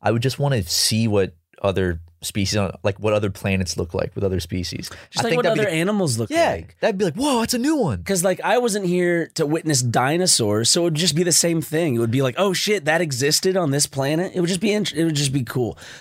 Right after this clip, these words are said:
Speaker 2: Like, 'cause when, when I think of an alien planet, like, I, for some reason, like, when I think of, like, life that would be there, I just think of, uh, stuff that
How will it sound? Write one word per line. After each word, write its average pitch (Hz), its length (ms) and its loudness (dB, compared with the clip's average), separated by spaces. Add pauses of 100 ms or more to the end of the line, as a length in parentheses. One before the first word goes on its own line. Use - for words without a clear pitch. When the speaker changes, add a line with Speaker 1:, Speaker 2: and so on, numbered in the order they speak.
Speaker 2:
Like, 202 300 2 (800)
'cause 202 240 2 (580)
when, 247 340 0
when 254 160 0
I 254 140 2
think 247 340 -2
of 190 80 0
an 185 120 0
alien 175 460 0
planet, 135 600 0 (100)
like, 143 140 0
I, 131 100 4
for - 340 -4
some 165 320 2
reason, 143 460 2
like, 110 160 0
when 120 100 0
I 120 60 0
think 127 220 -2
of, 117 100 0
like, 104 180 0
life 113 280 2
that 117 140 0
would 98 120 0
be 110 140 2
there, 95 180 2
I 101 80 2
just 113 220 2
think 127 260 -2
of, 107 240 -2
uh, 95 640 2
stuff - 360 -2
that 127 200 2